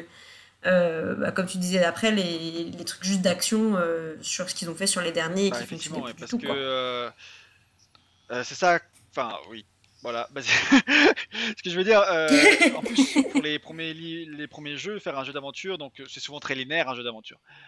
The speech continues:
Speaker 2: Euh, bon, ça peut être un peu plus ouvert, hein, on peut, je pense, qualifier s-, les Zelda comme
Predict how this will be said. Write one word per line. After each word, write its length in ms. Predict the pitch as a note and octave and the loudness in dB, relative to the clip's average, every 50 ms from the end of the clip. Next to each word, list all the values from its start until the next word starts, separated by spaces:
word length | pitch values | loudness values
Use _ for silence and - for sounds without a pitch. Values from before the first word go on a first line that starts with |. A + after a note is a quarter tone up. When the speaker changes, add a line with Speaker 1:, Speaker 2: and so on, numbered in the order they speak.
| - B2 _ - | -20 -20 _ -6
Speaker 2:
Euh, 640 | - A#2+ A2 G#2+ G#2+ G#2 G2+ G2 F#2+ F2+ F2+ F#2 E2+ A#1+ - - _ | -4 -2 0 0 0 0 -2 -4 -4 -6 -6 -8 -10 -12 -14 -18 _
bon, 240 | G#2 G#2+ G#2 A2 A2+ | -20 -18 -16 -12 -10
ça 140 | - - A2 | -10 -10 -8
peut 60 | A#2+ | -10
être 80 | - B2 | -10 -10
un 40 | |
peu 60 | A2 G#2+ | -12 -14
plus 180 | - A2+ A#2 | -16 -18 -12
ouvert, 220 | B2+ B2+ C#3+ C3+ A#2 | -6 -4 -4 -2 -4
hein, 120 | A2 A2+ G2+ | -6 -10 -14
on 60 | A#2 | -16
peut, 180 | A#2 - A#2+ A#2+ A2 _ _ _ _ - | -20 -20 -20 -20 -20 _ _ _ _ -18
je 120 | - - - | -18 -16 -14
pense, 200 | - A#2 A2+ - - _ _ | -10 -10 -10 -10 -10 _ _
qualifier 340 | - C3 B2+ B2 - C#3 C3+ | -14 -12 -10 -10 -8 -8 -8
s-, 200 | A#2+ - - - _ _ - | -10 -12 -16 -20 _ _ -8
les 160 | B2+ B2 A#2+ | -8 -6 -4
Zelda 360 | B2 B2+ B2+ B2+ C#3+ C#3 C3+ | -4 -4 0 2 4 4 4
comme 460 | - - B2+ A#2 A2+ G#2+ G#2+ A2 A2+ | 2 0 -8 -8 -10 -12 -14 -16 -18